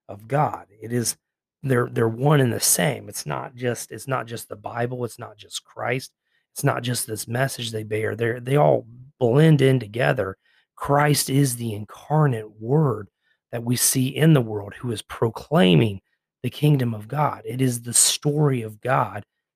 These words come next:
coming into this world to save his people.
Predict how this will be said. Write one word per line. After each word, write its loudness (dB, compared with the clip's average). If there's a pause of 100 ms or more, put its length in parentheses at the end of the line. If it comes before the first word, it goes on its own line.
coming 6
into 4
this -8
world -14
to -6
save 2
his -8
people. -12